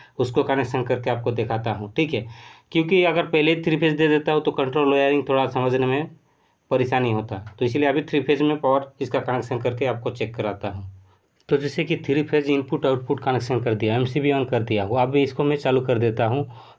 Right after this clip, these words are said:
तो तीनों बल्ब जल रहा है, रेड, येलो, ब्लू, येलो का जगह मैं व्हाइट लगाया हूँ, ठीक है। रेड, येलो, ब्लू जल रहा है तीनों और ऑफ भी हो रहा है। इनपुट थ्री फेज दिया हूँ, आउटपुट में रेड को रेड में दिया हूँ, येलो को येलो में दिया हूँ, ब्लू को ब्लू में दिया हूँ,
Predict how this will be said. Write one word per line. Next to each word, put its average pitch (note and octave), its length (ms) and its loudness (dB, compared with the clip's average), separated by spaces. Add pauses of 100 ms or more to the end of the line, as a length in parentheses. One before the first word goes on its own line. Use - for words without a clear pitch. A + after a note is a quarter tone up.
(140)
तो C#3 400 0 (1200)
तीनों C#3 280 2
बल्ब B2+ 240 4
जल A#2 160 2
रहा A2 200 2
है, G2 380 -6
रेड, C#3 260 2
येलो, B2+ 360 4
ब्लू, G#2+ 360 2 (320)
येलो C3 180 4
का C3 100 0
जगह B2 200 2
मैं C3 120 2
व्हाइट A#2+ 220 2
लगाया A#2 360 2
हूँ, A#2 100 -2
ठीक C#3 200 -2
है। G2+ 140 0
रेड, B2 220 0
येलो, B2 280 4
ब्लू A#2+ 340 0 (200)
जल A2 200 0
रहा G2+ 120 0
है G2 120 -4
तीनों G2+ 280 -2 (540)
और A#2+ 240 2 (320)
ऑफ A2+ 120 0
भी A#2 140 0
हो G#2 140 2
रहा G2 160 -2
है। - 200 -16 (140)
इनपुट C3+ 440 0
थ्री C#3 140 0
फेज C3 240 0
दिया C3 220 2
हूँ, C#3+ 240 2
आउटपुट A#2+ 420 0
में D3 260 0 (800)
रेड A#2 260 2
को B2 200 2
रेड A#2+ 200 2
में B2+ 180 2
दिया B2 240 2
हूँ, C3 180 2
येलो A#2 280 4
को A#2+ 140 0
येलो A#2 280 2
में A#2+ 160 0
दिया A#2+ 180 2
हूँ, C3 160 0
ब्लू A2+ 240 0
को A#2 140 -2
ब्लू A2 240 2
में G#2+ 160 2
दिया G2 180 -4
हूँ, F#2+ 80 -6